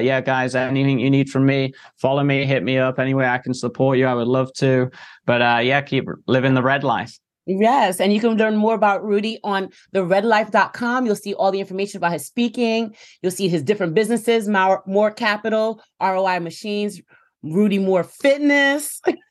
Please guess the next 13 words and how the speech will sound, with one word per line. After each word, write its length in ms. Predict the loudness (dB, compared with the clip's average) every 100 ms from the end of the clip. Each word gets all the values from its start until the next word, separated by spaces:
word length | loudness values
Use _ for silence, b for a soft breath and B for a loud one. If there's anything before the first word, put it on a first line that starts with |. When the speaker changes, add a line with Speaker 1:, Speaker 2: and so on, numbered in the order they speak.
| -4 -2 -2 -4 -6 -16 B B
Speaker 2:
He 120 | -2 0
does 240 | 0 0
it 160 | -4 -2
all. 280 | 0 2 2
And 100 | -2
you 80 |
also 220 | -4 -6 -6
see 180 | -6
information 360 | -6 -4 -4 -2
about 120 | -4
the 60 | -4
podcast 540 | -4 -4 -2 -4 -4
itself. 580 | -8 -8 -2 0 0 -2